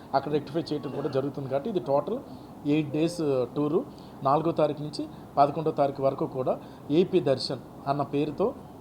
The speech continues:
మనకి, ఆ, జరుగుతుంది. దీనికి ప్రేరణ ఏంటంటే మన గౌరవ ముఖ్యమంత్రి వర్యులు ఎందుకంటే ఇప్పుడు కూడా టూరిజం బాగుండాలి. పిల్లల్లో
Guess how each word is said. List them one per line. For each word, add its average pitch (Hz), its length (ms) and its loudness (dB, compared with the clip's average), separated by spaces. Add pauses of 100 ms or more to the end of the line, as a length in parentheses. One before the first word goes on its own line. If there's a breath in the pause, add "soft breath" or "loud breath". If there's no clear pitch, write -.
(600)
మనకి, 127 560 0 (180)
ఆ, 131 40 2
జరుగుతుంది. 147 560 -2 (340 loud breath)
దీనికి 165 240 4
ప్రేరణ 160 380 6
ఏంటంటే 185 640 0
మన 147 160 0
గౌరవ 147 260 4
ముఖ్యమంత్రి 147 500 -2
వర్యులు 117 500 -2 (360 loud breath)
ఎందుకంటే 170 340 0
ఇప్పుడు 165 240 2
కూడా 180 180 2
టూరిజం 170 480 2
బాగుండాలి. 139 520 0 (160)
పిల్లల్లో 170 520 4